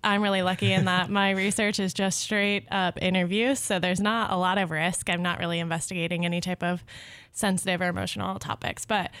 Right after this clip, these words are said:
Speaker 1: I do wanna say that, you know, today we're gonna participate in an interview, and I hope that you consent to that interview. And it seems like you consent to having that video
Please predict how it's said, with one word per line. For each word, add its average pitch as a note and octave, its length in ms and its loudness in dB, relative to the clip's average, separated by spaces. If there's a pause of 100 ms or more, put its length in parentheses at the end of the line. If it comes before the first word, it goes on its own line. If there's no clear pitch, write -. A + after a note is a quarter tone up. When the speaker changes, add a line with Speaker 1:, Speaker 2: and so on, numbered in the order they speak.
(220)
Speaker 1:
I F#3+ 60 -2
do G#3 200 0
wanna G3 180 2
say F#3 240 -2
that, F3 380 0 (600)
you F#3+ 140 -2
know, F3 320 0 (340)
today F#3 300 2
we're G3 80 2
gonna G3 160 2
participate G3+ 500 0
in G3 120 2
an G3+ 100 2
interview, A3 320 2
and F#3 640 2 (100)
I F#3 60 2
hope G#3 200 2
that G#3 120 0
you G#3+ 100 0
consent G3+ 380 0
to A#3 80 0
that G3+ 200 0
interview. G3+ 340 0
And F#3+ 580 0
it - 60 -6
seems B3+ 200 4
like B3 140 2
you A#3 80 2
consent G#3+ 360 0
to A3+ 80 2
having G3+ 260 2
that F#3+ 160 2
video G3 440 0